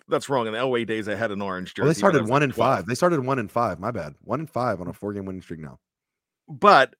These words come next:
Speaker 1: when you see something like this, you gotta look, and you just have to admire, you know, how they don't, they didn't fold up the tent. So I,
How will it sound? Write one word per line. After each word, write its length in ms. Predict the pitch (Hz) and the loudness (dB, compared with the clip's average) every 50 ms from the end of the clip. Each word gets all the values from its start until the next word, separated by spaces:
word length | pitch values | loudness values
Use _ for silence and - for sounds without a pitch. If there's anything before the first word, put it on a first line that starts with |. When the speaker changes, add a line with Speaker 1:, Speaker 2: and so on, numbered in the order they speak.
| _ | _
Speaker 1:
when 400 | - 185 160 175 175 165 151 147 | -8 -4 -2 -2 -2 -2 -4 -6
you 140 | 151 175 233 | -4 -4 -6
see 260 | - - - 269 320 | -6 -6 -6 -6 -6
something 380 | 285 - - 214 156 - 151 143 | -6 -4 -2 -4 -2 -2 -2 -2
like 220 | 131 120 113 - | -2 -2 -4 -4
this, 400 | - 110 104 101 - - - - _ _ _ _ _ _ _ _ | -4 -4 -4 -4 -6 -10 -16 -20 _ _ _ _ _ _ _ _
you 140 | 170 190 254 | -8 -2 0
gotta 160 | 277 240 170 | 2 2 2
look, 320 | 151 147 170 170 143 - | 4 4 4 4 4 0
and 120 | 151 143 147 | -4 -6 -6
you 120 | 156 170 | -8 -6
just 200 | 156 190 185 - | -4 -4 -4 -2
have 160 | 175 170 160 - | -2 -2 -2 0
to 100 | 160 156 | -2 -2
admire, 640 | 143 123 131 139 135 135 135 131 127 123 123 117 - _ _ _ _ - _ _ _ _ - | -2 0 -2 -2 0 2 2 2 2 0 -2 -4 -8 _ _ _ _ -20 _ _ _ _ -4
you 180 | - 151 151 151 | -2 2 4 4
know, 240 | 139 135 131 120 - - | 4 4 2 0 -4 -8
how 320 | - - - 139 147 156 160 | -8 -6 0 2 4 4 6
they 160 | 147 151 143 | 4 4 2
don't, 140 | 135 147 - - 151 | 0 0 -2 -4 -4
they 140 | 143 147 139 | -4 -2 -2
didn't 180 | 135 131 123 | -2 -4 -4
fold 260 | - - 147 139 127 | -4 -4 -2 0 0
up 100 | 120 - | -2 -4
the 100 | - 113 | -6 -10
tent. 420 | - - - 143 110 87 - - _ _ _ _ _ _ _ _ | -12 -10 -10 -10 -10 -10 -14 -18 _ _ _ _ _ _ _ _
So 400 | - - - 175 165 170 170 165 | -10 0 4 4 6 6 4 2
I, 340 | 131 135 160 180 190 180 | 0 0 0 0 0 0